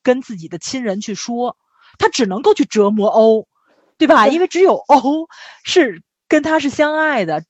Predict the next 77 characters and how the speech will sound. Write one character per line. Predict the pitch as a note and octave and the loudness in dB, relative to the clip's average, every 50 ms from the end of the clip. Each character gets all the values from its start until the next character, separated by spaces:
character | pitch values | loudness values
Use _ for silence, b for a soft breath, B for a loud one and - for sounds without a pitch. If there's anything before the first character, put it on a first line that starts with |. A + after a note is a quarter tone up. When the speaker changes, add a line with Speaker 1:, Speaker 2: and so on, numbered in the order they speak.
| _ | _
Speaker 1:
这 | - - F4 C4 | -6 -4 -4 -2
个 | C#4+ C#4+ | -2 -2
秘 | F4+ F#4 E4+ | -4 -4 -4
密 | C#4 A3+ G3+ | -4 -4 -6
只 | E3 - G#3+ | -6 -4 -4
有， | B3+ A#3+ D4 | -4 -4 -6
他 | - - D#4+ | -8 -8 -8
们 | E4 E4+ | -8 -6
一 | D4+ | -4
直 | C#4 | -2
在 | D#4 D4 | -2 -2
说 | C4 - E4 | 0 -2 -6
秘 | E4+ F#4+ G#4+ G4+ D#4 | -6 -4 -4 -4 -4
密 | G#3+ F#3+ F3 | -4 -4 -4
嘛， | C#4+ D4 | -4 -2
Speaker 2:
秘 | C#4+ | -2
密。 | B3+ A#3 G#3 | -2 -2 -2
Speaker 1:
因 | E3+ - - | -6 -6 -6
为 | F#4 G4 | -4 0
这 | - G4+ | 0 0
个 | F#4 | 2
秘 | G4 G4 | 0 -2
密 | E4 C#4 G3+ | -2 -4 -4
只 | - G#3 | -4 -2
有 | C4+ D4+ C#4 | 0 0 0
他 | - G#3 A3 | -2 -2 -2
们 | G#3+ G#3+ | -2 -2
两 | F#3+ E3+ - | -2 -4 -6
个 | D#3 F#3 F3+ | -6 -8 -8
人 | D#3 D3 E3 | -8 -8 -12
知 | D#3+ - D#3 | -14 -12 -10
道， | D#3 D3+ C#3+ - _ B B B B B B B | -10 -10 -10 -10 _ B B B B B B B
身 | - - F#4+ F4+ | -6 -4 -2 -2
边 | G4 F#4+ | 0 0
的 | F4 - | 0 -2
朋 | - - - - G3+ C4+ | -2 -4 -10 -8 -6 -6
友 | C#4 A3+ | -6 -4
们 | F#3+ E3+ D#3+ | -4 -6 -8
也 | |
是 | D3 F#3 | -8 -10
靠 | - - B3+ G#3 | -8 -6 -6 -6
猜。 | F#3 - - A#3+ B3 B3 B3 A#3+ A3+ _ _ _ _ _ _ b b b b b | -6 -6 -6 -6 -4 -4 -4 -6 -10 _ _ _ _ _ _ b b b b b
就 | - A#3+ | -10 -10
是 | G#3 - G#3 F#3+ F3 | -8 -4 -4 -4 -2
博 | - G3+ G#3+ | -2 -2 -2
士 | A3 - A#3 A#3+ | -2 -4 -6 -6
很 | B3 F3 D#3+ | -6 -8 -10
聪 | - - G#3+ G#3+ G#3+ | -12 -12 -10 -8 -8
明， | A3 G#3+ F3+ D3 - _ _ | -8 -8 -8 -10 -14 _ _
对 | - | -8
吧？ | F3+ E3 D3 | -6 -6 -6
因 | E3+ G3+ | -6 -8
为 | G#3+ | -8
博 | - - A3 G#3+ | -8 -8 -8 -8
士 | - A3+ | -8 -8
一 | A3+ A#3 G3+ | -8 -8 -8
直 | - A3+ | -8 -10
喜 | A3+ - - - D#3+ | -12 -14 -16 -18 -12
欢 | D3 F#3 G3 G#3+ G#3+ | -10 -8 -8 -8 -8
欧， | - - F3 E3 E3 E3 | -8 -10 -10 -10 -10 -10
所 | - - F#3 | -10 -10 -10
以 | E3 | -8
他 | - - F#3+ | -8 -8 -8
能 | F#3+ F#3+ G3 | -8 -6 -6
够 | G#3 F#3 | -8 -8
感 | - E3+ - D#3 | -8 -8 -10 -10
觉 | E3 D#3 | -12 -14
出 | - - F#3+ E3 | -12 -10 -10 -8
来， | D3 C#3 - B B B B B B | -8 -10 -12 B B B B B B
其 | - - C4 | -8 -6 -4
他 | D4 F4 | -2 0
的 | D4 | 0
朋 | - - G3+ G#3+ | 0 -2 -2 -4
友 | A#3 B3+ | -4 -6
也， | A3+ E3+ - - - _ | -6 -8 -10 -10 -12 _
也 | - G3 E3+ G3 - - | -12 -8 -6 -6 -6 -4
在 | - D4+ C#4+ A#3 | -4 -2 -2 -2